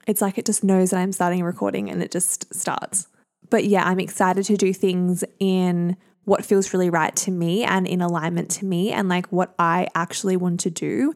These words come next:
And it just feels so much more aligned to me. And it just feels like I have all of the energy and the time in the world for it as well, which is really fun. So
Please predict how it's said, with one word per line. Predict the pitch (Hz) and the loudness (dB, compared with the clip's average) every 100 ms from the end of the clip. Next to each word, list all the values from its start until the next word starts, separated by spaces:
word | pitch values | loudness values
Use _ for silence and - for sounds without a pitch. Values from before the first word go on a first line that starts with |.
| - _ _ | -8 _ _
And | 214 | 0
it | 214 | 2
just | 196 196 | 0 0
feels | 196 196 | 0 2
so | - 190 | 2 2
much | 175 190 | 0 -2
more | 185 180 - | 0 2 2
aligned | 170 160 170 - | 0 0 -2 -2
to | 185 | 0
me. | 175 | 0
And | - | 0
it | 170 | -2
just | 190 - | -2 -4
feels | - 220 240 | -2 0 2
like | 226 | 0
I | 208 | -2
have | 196 - 175 175 175 - _ _ _ _ - | -2 -2 0 0 -2 -12 _ _ _ _ 2
all | 214 208 | 4 4
of | 202 | 2
the | 196 - | -2 0
energy | 180 185 175 190 180 | 2 2 2 2 0
and | 180 | -2
the | 180 | -4
time | - 180 170 | -4 -4 -2
in | 165 | -2
the | |
world | 165 156 180 | 0 0 -2
for | - 165 | -4 -4
it | - | -2
as | - | -2
well, | - 156 | -2 -2
which | - - | -4 -6
is | 175 170 | -6 -4
really | 165 175 | -4 -4
fun. | - - - | -6 -6 -2
So | - 214 208 202 | 0 4 4 2